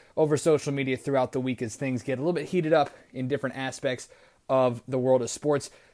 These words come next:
Coming up today, we'll talk about all things brand new hope throughout the world of, uh, sports here. A, a lot of things, hope emerging new as we begin spring training this week. Every major league team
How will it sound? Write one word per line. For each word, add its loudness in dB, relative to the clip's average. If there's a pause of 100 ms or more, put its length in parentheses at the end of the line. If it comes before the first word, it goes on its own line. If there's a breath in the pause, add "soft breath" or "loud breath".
Coming 4
up 2
today, 8
we'll 6
talk 2
about 4
all 6
things -2 (200)
brand 0
new 2
hope 0
throughout -2
the 0
world 2 (420 soft breath)
of, 2
uh, 2 (680)
sports 2
here. 4
A, 0
a 2
lot 6
of 4
things, -2
hope 0
emerging 0
new -2 (300 loud breath)
as -2
we 2
begin -2
spring -2
training -2
this -2
week. -2
Every 4
major 0
league 0
team -6